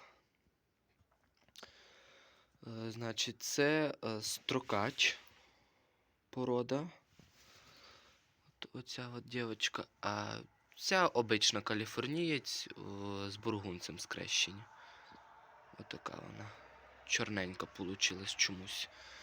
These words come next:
Е, мама строкач, а батько каліфорнієць. Е, значить, зараз я вам їх витягну, когось із них. Е, в них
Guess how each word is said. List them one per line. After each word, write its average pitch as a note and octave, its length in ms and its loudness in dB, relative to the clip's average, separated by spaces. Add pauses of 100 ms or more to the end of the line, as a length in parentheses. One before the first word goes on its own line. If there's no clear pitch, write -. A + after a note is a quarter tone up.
(540)
Е, G#2+ 420 2
мама A#2 440 6
строкач, - 960 4
а G#2 260 0
батько B2 540 0
каліфорнієць. G#2+ 1120 -4 (2250)
Е, G#2+ 300 -6
значить, A2+ 680 2 (560)
зараз A2 260 0
я G2+ 140 0
вам G2+ 160 -8
їх G#2 260 -10
витягну, A2+ 600 -8 (220)
когось C#3 420 -4
із C3+ 120 -2
них. C#3+ 360 -6 (760)
Е, - 40 -12 (280)
в B2 380 0
них F#3+ 460 2